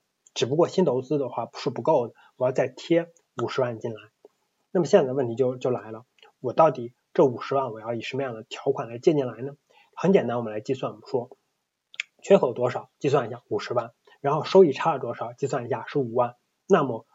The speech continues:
我们就，我们就可以说，我们只要介入五十万的成本低于五万，我们就有钱可赚了。所以说这种情况下，我们融资的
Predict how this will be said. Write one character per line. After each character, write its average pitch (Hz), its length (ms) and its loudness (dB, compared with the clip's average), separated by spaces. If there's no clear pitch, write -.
我 120 80 -10
们 120 80 -6
就， 127 340 2
我 - 80 -10
们 110 100 -10
就 123 120 0
可 135 120 0
以 117 80 0
说， 127 220 -2
我 127 240 -2
们 123 160 -10
只 123 140 -4
要 120 160 -4
介 170 240 4
入 139 260 0
五 110 80 -10
十 - 140 -10
万 139 160 0
的 120 100 -8
成 123 280 -10
本 - 200 -6
低 190 260 2
于 120 320 -6
五 120 280 -6
万， 131 240 -4
我 123 100 -2
们 107 160 -10
就 123 160 -2
有 107 100 -4
钱 104 220 -12
可 101 140 -14
赚 120 160 -8
了。 - 100 -20
所 - 180 12
以 196 40 12
说 208 120 10
这 208 140 4
种 135 100 4
情 - 80 -12
况 131 140 -4
下， 139 80 0
我 117 100 -4
们 110 100 -4
融 113 260 -2
资 156 120 -4
的 120 260 -4